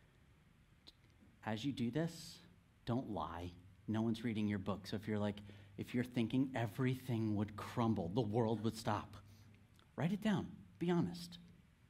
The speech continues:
Be honest, seriously. Let's just take a minute and let me pray for us, and then we'll take a minute. Holy Spirit, would you, in this moment, allow one of these questions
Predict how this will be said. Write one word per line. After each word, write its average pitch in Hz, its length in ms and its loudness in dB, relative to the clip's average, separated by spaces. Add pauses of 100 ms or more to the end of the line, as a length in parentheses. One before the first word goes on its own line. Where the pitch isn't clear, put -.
(280)
Be - 180 -4
honest, 160 300 -4
seriously. 123 400 -8 (1600)
Let's 131 180 -2
just 175 180 0
take 175 160 0
a 165 60 4
minute 104 300 4 (100)
and 104 400 -4
let 127 100 0
me 143 60 4
pray 139 280 -4
for 156 180 -4
us, - 320 -8 (1000)
and 104 120 -2
then 101 320 -2 (260)
we'll - 100 -14
take - 140 -12
a - 60 -12
minute. - 220 -10 (1500)
Holy 131 220 0
Spirit, 143 420 -2
would 120 140 -6
you, 135 560 0 (640)
in 117 140 0
this 120 200 -2
moment, 101 380 -6 (1900)
allow 113 260 -2
one 117 180 2
of 120 100 0
these 117 180 -2
questions 101 580 -8